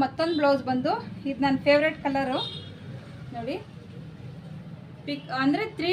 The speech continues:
ಡಿ ಕಲರ್ ಬಂದಿದೆ. ಆ, ಬ್ಲೂ ಮತ್ತು ಪಿಂಕು ಮತ್ತು ಗ್ರೀನ್ ಬಂದಿರೋಂಥದ್ದು. ಇದಕ್ಕೆ ಕ್ರಾಸ್ ಕುಚ್ಚು ಕಟ್ಸಿದ್ದೀನಿ. ಇದು ನನ್ನ ಫೇವ್ರೆಟ್ ಕಲರು, ನನಗೆ ತುಂಬಾ ಇಷ್ಟ ಆಯಿತು ಈ ಸ್ಯಾರಿ ಮಾತ್ರ. ನೋಡಿ, ತುಂಬ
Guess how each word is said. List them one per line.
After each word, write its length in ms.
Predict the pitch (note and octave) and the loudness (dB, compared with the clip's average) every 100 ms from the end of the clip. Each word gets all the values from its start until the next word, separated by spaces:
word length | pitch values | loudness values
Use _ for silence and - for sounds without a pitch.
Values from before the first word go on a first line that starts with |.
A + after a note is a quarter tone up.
| G4 | 2
ಡಿ 60 | G4+ | 0
ಕಲರ್ 220 | D#4+ C#4+ C4 | 0 0 -2
ಬಂದಿದೆ. 320 | B3 B3 C#4+ G4+ - - C4+ | -2 0 2 4 2 0 0
ಆ, 100 | B3+ C4 | 0 0
ಬ್ಲೂ 140 | D#4 F4+ D#4 | 0 2 0
ಮತ್ತು 260 | C#4+ C#4+ C#4 C#4 C#4+ | 0 2 4 4 2
ಪಿಂಕು 320 | C#4 C#4+ E4+ D#4+ | 4 4 2 -4
ಮತ್ತು 220 | C4 C4+ B3 A#3 - - - - | -2 -2 -2 -4 -8 -10 -10 -2
ಗ್ರೀನ್ 260 | C#4 D#4+ C#4+ | 2 2 4
ಬಂದಿರೋಂಥದ್ದು. 580 | C4+ C4 B3 A#3+ A#3 D#4 C4+ | 2 2 -2 -6 -6 -4 -4
ಇದಕ್ಕೆ 260 | C4+ D4+ D4 | -6 -8 -8
ಕ್ರಾಸ್ 280 | A#3+ C4 - | -4 -6 -6
ಕುಚ್ಚು 220 | C#4 - B3 | -10 -8 -10
ಕಟ್ಸಿದ್ದೀನಿ. 500 | A3+ A#3+ A3 A#3 F#4 - - - - - - - - - - - - - - _ - D#5 - - - - _ _ _ _ _ _ - - - - - - | -10 -12 -8 -4 -4 -6 -20 -20 -20 -20 -20 -20 -20 -20 -20 -20 -20 -20 -20 _ -20 -20 -20 -20 -20 -20 _ _ _ _ _ _ -20 -20 -20 -20 -20 -14
ಇದು 100 | B3 C4 | -8 -4
ನನ್ನ 100 | C4 C4+ | -4 0
ಫೇವ್ರೆಟ್ 380 | C#4 D4 D4+ - | 0 2 0 0
ಕಲರು, 240 | C#4 C#4 D#4 | -2 0 -2
ನನಗೆ 240 | B3+ B3+ B3 - | -2 -4 -10 0
ತುಂಬಾ 320 | C#4 D4 D#4+ D#4+ D4+ | 2 2 2 2 0
ಇಷ್ಟ 160 | D4+ D4+ C#4 | -2 -4 -2
ಆಯಿತು 200 | C4+ C4+ | -2 -4
ಈ 20 | B3 C4 | -6 -6
ಸ್ಯಾರಿ 260 | B3 C4+ C4 | -4 -2 -2
ಮಾತ್ರ. 200 | - C#4 G#4 - - - - - B3 | -4 -6 -6 -10 -20 -20 -20 -14 -8
ನೋಡಿ, 160 | C#4+ C#4 | -6 0
ತುಂಬ 120 | C4+ | 2